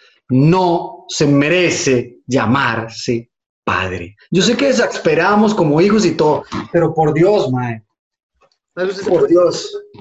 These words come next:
Speaker 2: usted se puede quejar de todo lo que quiere y así, "Estoy aburrido, estoy cansado", etcétera, etcétera. Pero, ma, en este momento en el que estamos, decir eso es escupir en la cara a toda la gente que se está poniendo ahí, como decimos,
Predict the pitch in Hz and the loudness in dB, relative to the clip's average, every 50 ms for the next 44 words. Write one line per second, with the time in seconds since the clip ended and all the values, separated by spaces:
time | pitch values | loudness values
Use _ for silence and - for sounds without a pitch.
0 | - _ _ _ - 143 139 160 180 - 196 202 196 - 165 185 190 196 180 - | -20 _ _ _ -12 -10 -8 -8 -4 -2 -2 -2 -2 -4 -4 -4 -4 -4 -4 -6
1 | 180 190 202 208 196 196 160 147 - 139 151 170 190 185 170 139 127 110 135 156 | -4 -4 -2 -2 -4 -6 -10 -8 -2 0 0 0 0 0 -2 -2 -2 -4 -4 -6
2 | 180 165 135 - - 147 165 185 165 143 123 123 139 151 165 - - - 139 139 | -8 -8 -8 -6 -4 -4 -2 -2 -4 -4 -4 -2 0 0 0 0 -2 -4 -6 -4
3 | 175 180 175 - - 147 135 143 160 156 147 143 135 139 143 143 139 - 160 160 | -6 -8 -8 -8 -8 -6 -4 -4 -4 -2 -4 -4 -2 -2 -4 -4 -4 -4 -6 -4
4 | 190 180 156 - - 180 180 - 127 113 - _ _ _ _ _ _ _ _ - | -2 -2 -4 -2 -4 -6 -6 -6 -10 -14 -14 _ _ _ _ _ _ _ _ -4
5 | 143 156 180 196 190 190 196 220 220 220 - 247 233 226 220 202 185 170 151 139 | -2 -2 0 -2 -2 -2 -2 -4 -4 -4 -4 -4 -2 0 0 0 0 -2 -2 -4
6 | 131 - - 143 135 135 131 127 123 - 170 160 - - 131 117 107 104 107 107 | -6 -6 -4 -4 -4 -4 -4 -8 -10 -10 -12 -12 -8 -8 -8 -8 -8 -8 -12 -14
7 | 107 104 - _ _ _ _ _ _ _ _ - - - _ _ _ _ _ _ | -16 -18 -20 _ _ _ _ _ _ _ _ -20 -20 -20 _ _ _ _ _ _
8 | _ _ - - 127 - - 170 160 165 156 160 - - 160 165 170 160 - - | _ _ -12 -10 -10 -8 -6 -2 0 2 2 2 0 0 -2 -2 -2 -4 -6 -10
9 | 123 139 151 - - 160 151 196 208 - 170 - _ _ - 151 156 165 156 - | -12 -12 -12 -12 -14 -10 -4 -4 -4 -4 -4 -8 _ _ -6 -4 -4 -4 -4 -4
10 | 151 156 156 151 170 160 156 165 156 160 151 143 - - - 151 151 - - 165 | -4 -2 -2 -4 -6 -8 -8 -10 -12 -12 -12 -12 -12 -10 -10 -10 -8 -8 -6 -6
11 | 165 165 165 160 156 147 160 170 160 - 151 147 143 139 156 170 180 160 - | -6 -4 -2 0 0 0 0 -2 -4 -4 -4 -2 -2 -2 -2 -4 -6 -8 -10